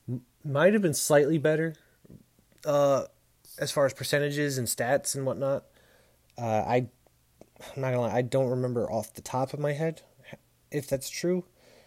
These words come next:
But so far, so good, you know. Uh, I will say this Raptors game was just a bit of an anomaly, maybe. Um, because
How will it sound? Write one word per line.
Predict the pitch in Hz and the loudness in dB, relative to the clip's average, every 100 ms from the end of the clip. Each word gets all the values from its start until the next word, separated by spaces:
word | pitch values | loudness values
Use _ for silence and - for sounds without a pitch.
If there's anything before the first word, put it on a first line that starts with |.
| _ _ _ _ _ _ - | _ _ _ _ _ _ -6
But | - 131 - - | 2 2 2 -2
so | 165 190 | 4 4
far, | - 175 139 | 6 4 4
so | - 143 | 2 -2
good, | 117 147 170 123 | 0 2 2 0
you | 120 | -2
know. | 117 107 107 - - _ - | -2 -4 -8 -14 -20 _ -6
Uh, | 143 127 - - | -2 0 -2 -6
I | 131 | 2
will | 156 180 | 10 10
say | - 165 | 10 6
this | 139 120 | 4 4
Raptors | 135 139 131 120 | 6 6 2 -2
game | 123 113 | -2 -2
was | 110 | -4
just | 117 - - _ - | -4 -8 -12 _ -8
a | |
bit | 123 101 139 | -6 4 6
of | 147 | 6
an | 143 | 4
anomaly, | 139 123 127 156 165 | 2 2 2 2 2
maybe. | 175 170 175 185 180 _ _ _ _ _ - | 2 0 0 -2 -4 _ _ _ _ _ -10
Um, | 117 113 110 113 _ _ - - _ _ | -4 -2 -2 -8 _ _ -20 -20 _ _
because | 127 139 117 | 2 4 4